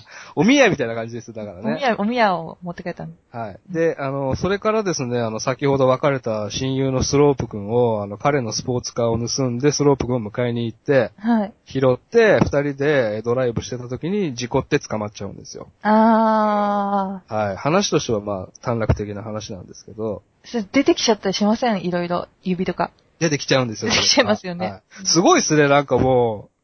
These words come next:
Speaker 1: ちくひめさんと思考回路が同じなんじゃないかっていうぐらい、全部わかってますよね。
Speaker 2: なんかこ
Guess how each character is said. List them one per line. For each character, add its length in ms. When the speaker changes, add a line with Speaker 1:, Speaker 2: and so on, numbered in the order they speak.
Speaker 1:
ち 120
く 100
ひ 140
め 100
さ 160
ん 80
と 120
思 80
考 220
回 140
路 80
が 160
同 80
じ 100
な 120
ん 40
じ 60
ゃ 60
な 60
い 40
か 140
っ 40
て 120
い 20
う 40
ぐ 100
ら 160
い、 60
全 180
部 80
わ 100
か 80
っ 40
て 80
ま 100
す 80
よ 100
ね。 240
Speaker 2:
な 160
ん 20
か 140
こ 380